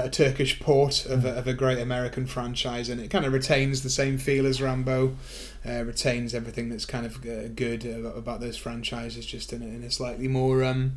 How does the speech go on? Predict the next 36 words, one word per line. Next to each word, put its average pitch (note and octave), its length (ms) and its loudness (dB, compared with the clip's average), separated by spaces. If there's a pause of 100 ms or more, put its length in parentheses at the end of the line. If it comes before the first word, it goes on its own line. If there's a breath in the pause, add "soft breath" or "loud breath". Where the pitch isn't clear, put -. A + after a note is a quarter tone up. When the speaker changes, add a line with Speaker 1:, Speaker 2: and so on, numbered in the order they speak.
(260 loud breath)
Speaker 1:
shoddy D3 520 2
way. D3 360 4
So, C3 320 2 (460 loud breath)
yeah, D#3+ 240 8 (240)
I B2 120 -4
agree. B2 300 0
Turkish B2+ 400 0
Rambo A#2+ 320 -2
is A#2 160 -6
the, A#2+ 120 -10
the A#2+ 180 -6
better C3+ 400 0
bad B2+ 320 0
film B2 360 -4
here, A#2+ 200 -4
and A#2+ 100 -6
everybody A#2 460 -10
should, A#2 420 -10
uh, - 40 -12 (480 loud breath)
go F3+ 160 12
out D#3 80 6
of D3+ 40 10
their D3+ 140 12
way D3 100 10
to C3+ 140 0
see C#3+ 240 4
it, C#3 100 2
and C3 140 -6
particularly C3 680 0
the A#2+ 200 0
English A#2+ 360 -4
dub A2+ 260 -2
version, A2+ 380 -6
which A2+ 200 -8
is, A2 360 -8
which... A#2+ 160 -12